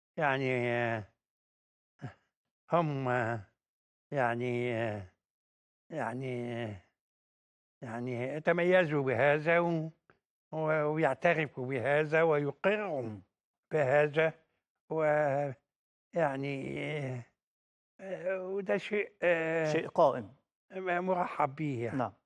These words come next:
Speaker 2: طيب، يعني إحنا يمكن بنقول إن غدًا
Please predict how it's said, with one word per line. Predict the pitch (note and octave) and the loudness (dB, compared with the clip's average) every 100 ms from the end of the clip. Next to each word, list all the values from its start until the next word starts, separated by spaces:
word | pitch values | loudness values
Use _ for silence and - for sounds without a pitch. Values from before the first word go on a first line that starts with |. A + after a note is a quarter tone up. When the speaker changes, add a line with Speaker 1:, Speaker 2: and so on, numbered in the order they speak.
| _ _ _ _ | _ _ _ _
Speaker 2:
طيب، | D#3+ C3+ | -4 0
يعني | C#3 D3+ E3+ | 2 2 0
إحنا | - F3 | 2 2
يمكن | E3+ F#3 D#3+ B2+ A2+ A2 | 2 0 -2 0 -2 -4
بنقول | G3+ G3+ A3 D3+ | -6 -6 -6 -4
إن | D3 B2+ | -2 0
غدًا | B2 C#3+ | 2 0